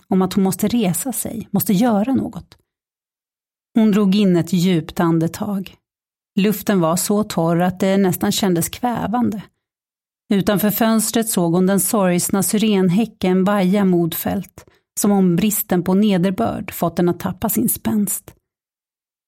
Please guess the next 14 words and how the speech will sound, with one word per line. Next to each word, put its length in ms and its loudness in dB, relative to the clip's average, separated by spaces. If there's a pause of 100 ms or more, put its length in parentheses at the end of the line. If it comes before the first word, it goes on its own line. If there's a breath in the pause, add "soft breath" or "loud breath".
(920)
Den 160 2
lilla 220 2
stugan 500 2
såg 280 2
exakt 560 -4
likadan 580 2
ut 180 0
som 140 0
när 100 2
hon 160 4
hyrt 260 0
den 200 2
sommaren 460 2
innan. 420 2